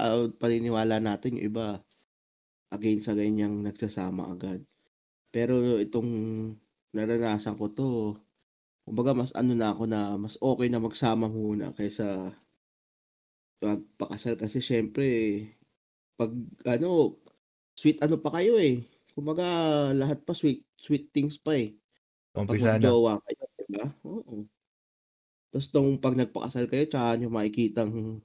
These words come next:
Speaker 1: yung totoong ugali. Mas o-, mahirap ng umano, di ba?
Speaker 2: Tama.
Speaker 1: Mabumitaw. Kaya,
Speaker 2: Yes.
Speaker 1: kumbaga,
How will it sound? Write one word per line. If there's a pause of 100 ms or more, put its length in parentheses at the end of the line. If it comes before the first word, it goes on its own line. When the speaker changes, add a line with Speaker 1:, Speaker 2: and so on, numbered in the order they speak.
(120)
Speaker 1:
yung
totoong
ugali.
Mas
o-,
mahirap
ng (1300)
umano,
di
ba? (400)
Speaker 2:
Tama.
Speaker 1:
Mabumitaw. (640)
Kaya,
Speaker 2:
Yes. (160)
Speaker 1:
kumbaga,